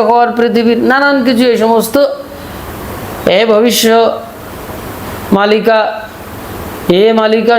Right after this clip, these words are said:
সে মালিকা, ভবিষ্য পুরাণ আদি, ঠিক আছে, এই সমস্ত গ্রন্থ দিয়ে বোঝানোর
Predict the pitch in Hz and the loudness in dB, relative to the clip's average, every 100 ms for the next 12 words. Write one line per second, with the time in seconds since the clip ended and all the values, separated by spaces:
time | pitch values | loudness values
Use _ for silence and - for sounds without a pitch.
0 | 208 202 220 220 220 208 220 214 180 180 | 2 2 2 2 2 4 2 2 2 2
1 | 214 226 202 220 220 214 214 214 226 - | 2 2 2 4 4 2 2 2 0 -4
2 | - - 240 247 180 139 135 - - - | -12 -2 2 4 2 0 -4 -10 -14 -12
3 | - - 196 202 254 262 254 262 254 190 | -6 0 2 2 4 2 2 2 2 2
4 | 170 202 226 226 208 208 160 220 196 165 | 2 2 2 2 2 2 2 4 4 4
5 | 254 285 - - - - 170 170 208 220 | 2 -2 -12 -14 -10 0 2 4 2 2